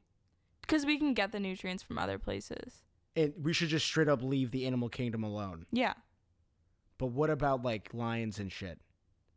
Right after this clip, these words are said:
Speaker 2: Like, why is it cool for lions to eat, like, animals and we're not?
Speaker 1: Because they're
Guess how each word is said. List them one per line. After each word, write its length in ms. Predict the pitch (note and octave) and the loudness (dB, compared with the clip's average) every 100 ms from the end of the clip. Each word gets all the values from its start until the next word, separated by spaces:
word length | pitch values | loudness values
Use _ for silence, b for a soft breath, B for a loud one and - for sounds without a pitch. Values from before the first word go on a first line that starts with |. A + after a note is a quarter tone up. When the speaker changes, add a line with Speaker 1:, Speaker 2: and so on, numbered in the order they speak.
| _ _ _ _ _ _ | _ _ _ _ _ _
Speaker 2:
Like, 160 | A2 G2+ | -8 -2
why 220 | B2+ D3+ | 6 6
is 100 | E3 | 6
it 80 | E3 | 2
cool 220 | D3+ D#3+ | 2 0
for 160 | - C#3 | 0 -4
lions 460 | A#2+ A#2+ C3 C3+ | -2 -2 -2 -4
to 140 | - A#2 | -6 -8
eat, 260 | A#2 A2+ G2+ _ _ _ _ _ _ - | -4 -4 -6 _ _ _ _ _ _ -10
like, 160 | A2+ G#2 | -10 -4
animals 520 | A#2+ A#2 A2 A2 G2 - | -4 -2 -4 -6 -10 -8
and 200 | A#2+ A#2 | -6 -4
we're 120 | B2 | -2
not? 320 | A2+ G#2+ G#2+ - _ _ _ _ _ _ _ _ _ _ - | -2 -2 -4 -8 _ _ _ _ _ _ _ _ _ _ 0
Speaker 1:
Because 440 | C4+ D4+ D4+ C4+ - _ _ _ _ _ - | 2 2 0 -4 -18 _ _ _ _ _ 0
they're 320 | A#3+ C4+ | 2 2